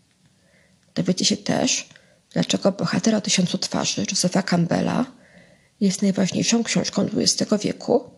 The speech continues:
chociaż mało kto ją naprawdę przeczytał do końca. Podróż bohatera Campbella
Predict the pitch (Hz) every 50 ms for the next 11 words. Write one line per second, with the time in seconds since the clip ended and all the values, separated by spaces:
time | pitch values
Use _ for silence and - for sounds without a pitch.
0 | _ _ _ _ _ _ _ _ _ _ _ - - 185 - - 175 - - 180
1 | 175 180 175 170 175 - - - 180 165 165 160 165 165 - 185 175 170 - -
2 | 190 - - 160 160 - - - - - - - - - - - - _ _ _
3 | _ - - _ _ _ _ _ _ _ - - _ - 165 175 208 208 - -
4 | 180 - 190 - - 180 175 180 - 170 160 160 - - - - - - 226 -
5 | -